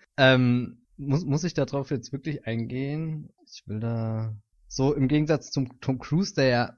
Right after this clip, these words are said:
einfach nur da ist und seinen typischen Tom Cruise Burschen spielt, der am Anfang mega arrogant ist und von sich selbst eingenommen und dann, naja, keine Ahnung, du, ich hab so das Gefühl gehabt, ich kenn Tom Cruise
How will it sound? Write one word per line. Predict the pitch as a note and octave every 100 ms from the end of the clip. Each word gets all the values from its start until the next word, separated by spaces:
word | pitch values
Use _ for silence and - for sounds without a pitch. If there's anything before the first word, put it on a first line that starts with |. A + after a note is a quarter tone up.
| _
einfach | C#3 C#3+ C#3
nur | C3+
da | A#2+ A2+ C#3
ist | -
und | B2
seinen | A2 A#2+ B2 A#2+ A#2 - -
typischen | - C#3 C#3+ C#3+ C3 B2 A#2+ -
Tom | - B2
Cruise | A#2+ C#3 F3+ F3+ - - _ -
Burschen | E3 F3+ D#3+
spielt, | - E3 D#3 B2
der | A#2
am | A#2 A2+ G2+ -
Anfang | C3+ C#3+ C#3+ C3+ B2+ -
mega | B2+ B2+ A#2+
arrogant | G#2+ A2 G#2 C3 D#3+
ist | D#3 C#3+ - -
und | A#2 A#2 A2 G#2+
von | - A2+
sich | A2
selbst | A#2 B2 -
eingenommen | A#2 C#3 C3 C3+ B2+ B2+
und | A#2+ A2
dann, | A2 G#2+ G#2 - _ _ -
naja, | A#2 A#2+
keine | C3 A#2
Ahnung, | C3+
du, | C3 C3 A2+ - - -
ich | B2
hab | A#2+
so | C3
das | A#2
Gefühl | B2 C3+
gehabt, | B2 A#2+ A#2+
ich | -
kenn | B2+ B2
Tom | A#2+ A#2
Cruise | - B2+ A#2 -